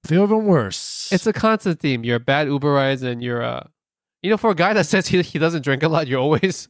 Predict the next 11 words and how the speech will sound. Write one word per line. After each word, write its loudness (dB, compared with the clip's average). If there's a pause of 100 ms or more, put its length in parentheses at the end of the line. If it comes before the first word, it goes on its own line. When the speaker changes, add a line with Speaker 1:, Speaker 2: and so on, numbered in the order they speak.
Speaker 2:
<laughs> -12
hungover. 0 (1200)
Speaker 1:
I 0
feel 0
like 4
I've, 4
I've 0
been 2
less 2
hungover, -6
no? -2